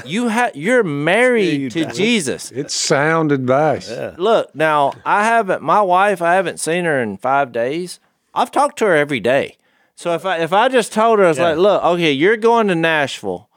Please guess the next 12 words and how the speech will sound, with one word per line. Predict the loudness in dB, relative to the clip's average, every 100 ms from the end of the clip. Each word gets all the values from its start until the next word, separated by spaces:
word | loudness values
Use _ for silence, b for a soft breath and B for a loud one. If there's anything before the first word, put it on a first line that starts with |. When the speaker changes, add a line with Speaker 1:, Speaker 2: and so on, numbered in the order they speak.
| b b b _ -8
Speaker 1:
And | -4
so | 0 2 2
let's | 2 0 0
schedule | -8 -6 -2 0 0 -2 0
a | -2
quiet | -4 0 2 0 -2
time | -6 -2 -2 -2 -6 -12 _
at | -8 -6
some | -4 -4
point | -4 -6 -6 -6 -6
where | -4
we," | -2 -4